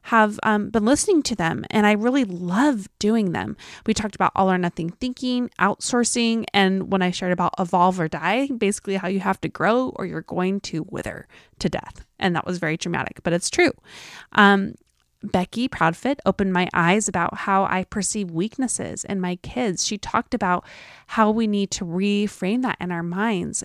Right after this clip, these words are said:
and let go of feeling like it's our job to eradicate weakness in our children.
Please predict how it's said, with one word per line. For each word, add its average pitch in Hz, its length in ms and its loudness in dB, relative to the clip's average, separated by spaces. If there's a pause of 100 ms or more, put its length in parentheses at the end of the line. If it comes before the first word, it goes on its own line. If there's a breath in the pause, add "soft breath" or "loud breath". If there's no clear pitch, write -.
and 190 240 2 (300 loud breath)
let 226 360 -2
go 220 340 4
of 190 200 0
feeling 190 340 0
like 180 220 -2 (160)
it's 196 220 -2
our 190 180 2
job 185 380 -2
to - 180 -8
eradicate 175 640 -4
weakness 185 420 -4
in 180 160 -8
our 165 140 -6
children. 269 440 -6